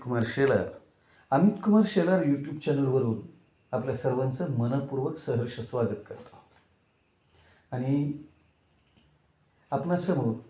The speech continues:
माननीय श्री युवराज खरात यांच्या स सावज या कादंबरीचा भाग दुसरा आपणासमोर मी अभिवाचन करणार आहे.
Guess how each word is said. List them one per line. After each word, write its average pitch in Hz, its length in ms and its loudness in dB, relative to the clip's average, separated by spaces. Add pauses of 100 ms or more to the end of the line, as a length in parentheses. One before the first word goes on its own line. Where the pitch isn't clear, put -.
(460)
माननीय 151 360 6
श्री 214 240 4
युवराज 143 640 2
खरात 135 400 2 (760)
यांच्या 143 380 0 (540)
स - 240 -4 (340)
सावज 151 720 0 (880)
या 185 400 4 (300)
कादंबरीचा 131 760 4 (480)
भाग 139 380 2
दुसरा 127 360 0 (720)
आपणासमोर 165 580 2
मी 175 160 4
अभिवाचन 143 680 4
करणार 104 320 -2
आहे. - 240 -16